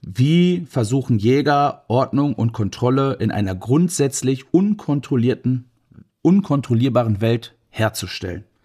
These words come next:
Also wir reden über, über, über, über Waffen, Strategien, Magie, Zauberei, ähm, und was da alles so,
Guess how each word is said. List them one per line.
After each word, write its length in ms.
Also 340
wir 120
reden 260
über, 400
über, 480
über, 420
über 240
Waffen, 420
Strategien, 880
Magie, 640
Zauberei, 760
ähm, 500
und 240
was 160
da 120
alles 260
so, 420